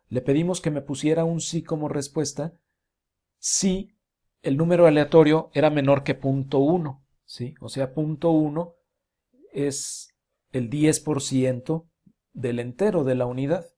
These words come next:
Por eso, de un total de cien, pues me sigue diciendo que hay diez personas que consumen drogas. Vamos a ver cuántas personas no consumen drogas. O uso otra vez la fórmula count if,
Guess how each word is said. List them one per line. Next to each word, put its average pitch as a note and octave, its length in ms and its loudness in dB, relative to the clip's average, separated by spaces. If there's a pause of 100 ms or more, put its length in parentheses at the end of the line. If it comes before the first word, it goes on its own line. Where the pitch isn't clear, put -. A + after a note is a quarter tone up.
(420)
Por C3+ 200 -2
eso, C#3 340 -2
de C3+ 80 -4
un C#3 140 -4
total D3+ 340 0
de D#3 80 -2
cien, E3+ 480 -2 (240)
pues B2 200 -12
me B2 60 -10
sigue C3+ 260 -4
diciendo B2+ 460 -8
que A2 140 -8
hay G#2 140 -6
diez A#2+ 280 -6
personas A2+ 640 -12 (240)
que C3 120 -20
consumen G#2 500 -14
drogas. D3+ 540 -4 (520)
Vamos E3+ 280 4
a F3 40 8
ver E3 140 8
cuántas D#3+ 300 -2
personas C#3 420 -4
no B2+ 160 -8
consumen C3 400 -8
drogas. F3+ 360 -2
O - 220 -16
uso C3+ 220 -8
otra B2+ 160 -4
vez A#2+ 140 -8
la A#2 80 -8
fórmula A#2 420 -6
count A#2 400 -10 (260)
if, E3+ 500 -2